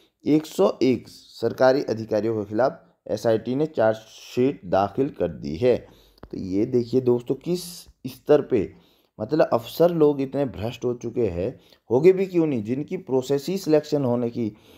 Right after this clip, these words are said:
सिलेक्शन होने की बहुत ऐसी है, पच्चीस, पच्चीस, तीस, तीस लाख दे के,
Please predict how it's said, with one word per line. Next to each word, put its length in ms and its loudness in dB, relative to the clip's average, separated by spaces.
सिलेक्शन 800 0
होने 280 0
की 120 -6
बहुत 460 0
ऐसी 320 -2
है, 200 4
पच्चीस, 260 -6
पच्चीस, 440 -6
तीस, 200 -6
तीस 180 -2
लाख 280 2
दे 160 2
के, 240 -4